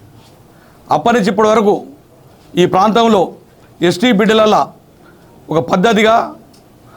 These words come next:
ఒక, ఒక దృఢ సంకల్పం, ఒక గట్టిగా, అంటే పార్టీకి కానీ నాయకునికి కానీ నమ్ముకున్న వాళ్ళకి కానీ ఎల్లవేళ మీరు చూడండి,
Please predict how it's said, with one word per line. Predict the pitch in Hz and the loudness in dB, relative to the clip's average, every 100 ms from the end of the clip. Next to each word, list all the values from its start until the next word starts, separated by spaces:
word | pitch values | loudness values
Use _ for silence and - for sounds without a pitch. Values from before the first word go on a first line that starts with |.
| - - - - - | -20 -20 -20 -10 -6
ఒక, | 147 | -2
ఒక | 165 151 - 143 | -2 -2 -4 -4
దృఢ | 156 139 202 | -2 0 0
సంకల్పం, | 226 220 196 220 208 233 240 - - - - - - | 0 0 0 0 2 0 -2 -10 -20 -20 -20 -16 -6
ఒక | 156 | -2
గట్టిగా, | 160 165 175 175 190 - - - | 0 -2 0 0 0 -2 -12 -12
అంటే | 160 190 208 196 - - - - - - | -4 -2 -2 -6 -20 -20 -20 -20 -20 -6
పార్టీకి | 143 185 185 208 | -2 -2 -2 0
కానీ | 214 220 233 - - 143 | 0 0 -2 -6 -12 -4
నాయకునికి | 131 196 180 220 202 | 0 0 0 0 0
కానీ | 214 220 240 320 - - - - - _ - - | 2 0 -2 -6 -16 -20 -20 -20 -20 _ -10 -2
నమ్ముకున్న | 147 214 214 233 | 0 2 2 0
వాళ్ళకి | 233 233 | 0 0
కానీ | 214 202 151 - 160 | 0 0 -4 -6 -2
ఎల్లవేళ | 202 226 233 233 | 0 2 2 2
మీరు | 220 196 | 0 0
చూడండి, | 220 214 190 | 0 2 0